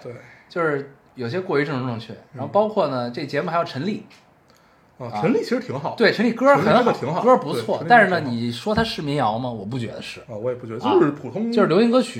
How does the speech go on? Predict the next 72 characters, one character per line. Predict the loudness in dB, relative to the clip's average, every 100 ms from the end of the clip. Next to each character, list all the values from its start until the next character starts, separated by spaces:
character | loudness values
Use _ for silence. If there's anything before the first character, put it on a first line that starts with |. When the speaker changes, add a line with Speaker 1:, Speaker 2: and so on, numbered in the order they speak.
| 6
Speaker 2:
啊， | 6 6
Speaker 1:
对， |
Speaker 2:
其 | 2
实。 | 0
Speaker 1:
流 |
行 | -2
乐。 | -6 -10 -14
嗯。 | -12 0
Speaker 2:
但， | 0 0 -2
就， | -2 4
就 | 4
是 |
因 | 6
为 | 4
陈 | 2 2
粒 | 2
的 | 2
嗓 | -2 0
音 | 2 2
其 |
实 | 2
很 | -2 -4
民 | -10
谣。 | -12 -4
Speaker 1:
对。 | 0 0 -2 -16 _ _
Speaker 2:
然 | 2 4
后 | 4
呢， | 2
你 | -2 -4 -6
非 | -4 -4
把 | -2
它 | 0
归 | 2
到 | 2
民 | 2 0
谣 | 0 0
里， | -2 -8
那 | -10
就 |
是 | -10 -10
也 | -10 -8
不 | -6
是 |
不 | -4
行 | -6 -4
吧。 | -2 -2 -6
Speaker 1:
嗯。 | -16 -14
Speaker 2:
对， | -8
就 | -4
是 | 0
这 | 0
种 | 0
感 | -4 -8
觉。 | -10 -20 -20 -18
Speaker 1:
嗯。 | -16 -16 -8
Speaker 2:
所 | -2
以 | 0
呢， | 0
就 | -2
是， | -2 -2 -2 -4 -10 -20 _
我 | -8 -6
就， | -2 -4
所 | -4 -4
以 | -2
就 | -4
看 | -4 -4 -4
这 | -4
节 | -6
目 | -6 -4
吧， | -4 -4 -8 -16 -20 _ _ -16
就 | -10
是， | -8 -6 -6 -8